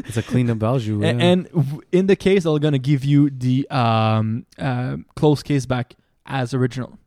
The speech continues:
Speaker 2: so you can change
Speaker 1: Okay,
Speaker 2: it if
Speaker 1: you
Speaker 2: you
Speaker 1: can
Speaker 2: want
Speaker 1: change
Speaker 2: to,
Speaker 1: it. Right,
Speaker 2: right?
Speaker 1: just screw it on and off.
Speaker 2: Yes.
Speaker 1: Yeah.
Speaker 2: And, um, if you want, I wouldn't do that. You can opt for the same price. They won't charge you more to have a brand new dial in hand,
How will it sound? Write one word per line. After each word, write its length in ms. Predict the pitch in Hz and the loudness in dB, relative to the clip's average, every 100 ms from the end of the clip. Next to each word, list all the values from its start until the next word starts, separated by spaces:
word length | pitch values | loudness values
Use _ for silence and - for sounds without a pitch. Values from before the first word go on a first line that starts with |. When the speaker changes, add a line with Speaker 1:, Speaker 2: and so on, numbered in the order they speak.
| _ _ _ _ | _ _ _ _
Speaker 2:
so 120 | - 143 | -2 -2
you 80 | |
can 180 | - 127 | 0 -4
change 260 | 107 135 123 | -4 -4 -4
Speaker 1:
Okay, 100 | - | -2
Speaker 2:
it 40 | |
if 80 | 139 | -2
Speaker 1:
you 60 | 107 | 0
Speaker 2:
you 60 | 127 | 2
Speaker 1:
can 80 | |
Speaker 2:
want 120 | 127 113 | 2 2
Speaker 1:
change 80 | 107 | 2
Speaker 2:
to, 120 | 117 | 2
Speaker 1:
it. 40 | |
Right, 120 | 117 120 | 4 4
Speaker 2:
right? 100 | 113 | 2
Speaker 1:
just 160 | 113 | -2
screw 200 | - 127 | -2 -2
it 60 | 107 | -2
on 140 | 107 | -2
and 120 | 104 | -4
off. 200 | 107 - - - _ _ _ - | -6 -10 -18 -20 _ _ _ -10
Speaker 2:
Yes. 320 | 139 - - _ _ 98 | -10 -10 -20 _ _ -10
Speaker 1:
Yeah. 100 | 92 85 | -10 -8
Speaker 2:
And, 440 | - 143 139 135 143 - | -2 0 2 0 -2 -4
um, 320 | 135 131 - | -2 -2 -2
if 240 | 202 208 226 | 0 0 2
you 60 | |
want, 280 | 170 160 196 - | 4 2 0 -8
I 80 | 233 | -2
wouldn't 300 | 127 120 110 | 2 2 2
do 120 | 147 | 4
that. 360 | 135 123 - _ _ | 4 0 -6 _ _
You 100 | 151 | -10
can 220 | 123 139 - | -2 -2 0
opt 360 | 135 120 - - _ | -4 -4 -12 -20 _
for 180 | - 139 | -8 -4
the 80 | 120 | -4
same 220 | - 160 | -4 -4
price. 300 | 123 127 127 | -2 -2 -2
They 80 | 135 | -2
won't 180 | 123 117 | -4 -2
charge 220 | 127 120 | -4 -2
you 60 | 113 | 0
more 260 | 117 117 113 | 0 0 -2
to 140 | - | -4
have 380 | 120 117 117 117 131 | 0 0 0 -2 -4
a 40 | |
brand 260 | 117 135 131 | -2 0 0
new 120 | 120 | 0
dial 300 | 131 120 117 | 2 2 0
in 80 | 120 | 0
hand, 400 | 135 214 - | 0 -2 -6